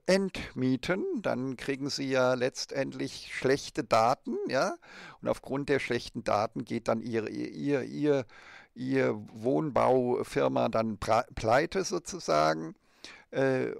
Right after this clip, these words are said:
so dass dann also es nicht mehr zu solchen Entmietungsgeschichten und anderem Theater der Ver-, des Verwahrlosens-, Lassens von Häusern kommt es dann nicht mehr,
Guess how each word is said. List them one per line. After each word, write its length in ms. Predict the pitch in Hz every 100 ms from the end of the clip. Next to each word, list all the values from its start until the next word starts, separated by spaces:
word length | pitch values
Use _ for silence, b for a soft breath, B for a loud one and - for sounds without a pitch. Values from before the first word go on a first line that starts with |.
| -
so 180 | 127 131
dass 240 | 139 135
dann 260 | - 127 135
also 320 | 127 120 -
es 280 | - 120 -
nicht 260 | 143 -
mehr 180 | 135 127
zu 140 | - 123
solchen 720 | 117 117 123 - 120 113 -
Entmietungsgeschichten 1900 | - 117 - 120 151 - 127 110 104 - - - - 120 - 131 - - 120
und 160 | 113 -
anderem 480 | 123 143 127 117
Theater 640 | 113 107 101 107 110 123 107
der 140 | 107
Ver-, 240 | - 110 B B B B
des 160 | 110 -
Verwahrlosens-, 1080 | - 104 107 120 139 135 127 120 113 - 123
Lassens 460 | 123 - 117 -
von 180 | - 107
Häusern 640 | 123 165 170 185 180 - -
kommt 300 | 131 147 190
es 120 | -
dann 220 | 185 180
nicht 300 | 175 - -
mehr, 260 | 170 180